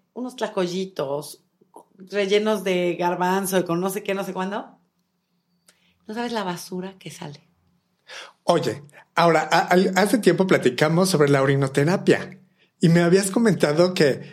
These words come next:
Speaker 2: el, la, la or-, claro, el, eh, funciona con la orina cuando está tan limpia como lo que me estás diciendo.
Speaker 1: A ver.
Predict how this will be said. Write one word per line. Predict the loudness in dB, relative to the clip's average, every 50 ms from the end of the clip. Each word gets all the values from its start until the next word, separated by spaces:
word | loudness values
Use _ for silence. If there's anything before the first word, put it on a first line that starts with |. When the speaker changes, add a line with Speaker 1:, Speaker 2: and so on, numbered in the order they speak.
| -10 _ 0
Speaker 2:
el, | 2 4 4 4 4 4 4 2 2 0 -2 0
la, | 2 2 2 2 0 0
la | 0 0 2 2 2 2
or-, | 2 0 -2 -6 -10 -14 -20 -14 -6 0
claro, | 0 2 2 2 2 0 0 -6 -14 -6 0
el, | 0 0 0 0 -6 -10 -16 -8 -2
eh, | 0 2 2 4 2 0 0
funciona | 0 0 0 2 4 4 4 4 4 2
con | 2 0 2
la | 2 4
orina | 4 4 4 2 2 2 0 -2
cuando | -2 -4 -4 -4
está | -6 -2 0 0 0 0 -6 -14 -20 -20 _ _ _
tan | -2 -2 0 2 2 2
limpia | 2 2 0 0 2 0 0 0 -2
como | -4 -6 -4 -4
lo | -6 -6
que | -6 -8
me | -8 -6
estás | -4 -4 -2 -2
diciendo. | -2 0 0 2 2 2 0 -2 -6 -10 -16 _
Speaker 1:
A | -8 -6 -4
ver. | -2 0 0 0 0 -4 -10 -20